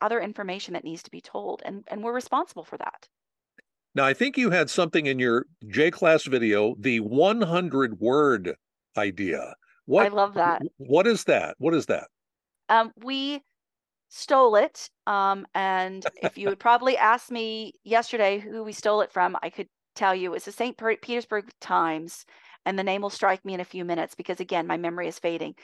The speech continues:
Speaker 1: But it was originally a store, uh, series of three hundred. Brady Dennis, there it is. I knew it would come to the sor-, surface. Brady Dennis wrote a series of three hundred word stories, and they're fabulous. If you need some examples of, of tight writing,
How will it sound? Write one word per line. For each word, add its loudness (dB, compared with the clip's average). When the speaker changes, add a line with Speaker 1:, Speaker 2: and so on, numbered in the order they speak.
Speaker 1:
But 2
it 2
was -2
originally -2
a 4
store, -2
uh, 4
series -6
of -8
three -10
hundred. -4
Brady 2
Dennis, 2
there 6
it 2
is. 4
I -2
knew -2
it 2
would -6
come -10
to -20
the -20
sor-, -2
surface. -4
Brady 2
Dennis 2
wrote 2
a 0
series -6
of -14
three -8
hundred -4
word -4
stories, -8
and 2
they're 4
fabulous. -2
If -14
you -4
need -2
some -6
examples -4
of, -4
of -10
tight -2
writing, 0